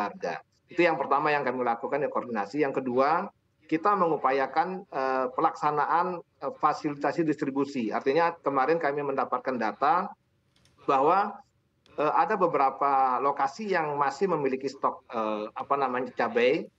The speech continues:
Produksi cabai tetap berjalan, namun sekali lagi terkoreksi, sehingga kami akan lakukan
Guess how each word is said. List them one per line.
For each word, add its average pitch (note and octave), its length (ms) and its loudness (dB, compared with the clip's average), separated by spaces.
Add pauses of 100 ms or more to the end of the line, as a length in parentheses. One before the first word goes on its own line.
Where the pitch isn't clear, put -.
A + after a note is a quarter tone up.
(120)
Produksi F3 400 4
cabai F3+ 160 2
tetap E3 240 -2
berjalan, C3+ 400 2
namun D#3+ 480 -4
sekali C3+ 320 -2
lagi C3 320 0
terkoreksi, A#2+ 560 -2
sehingga C3+ 320 2
kami D#3+ 240 2
akan D3+ 160 -2
lakukan C#3+ 460 0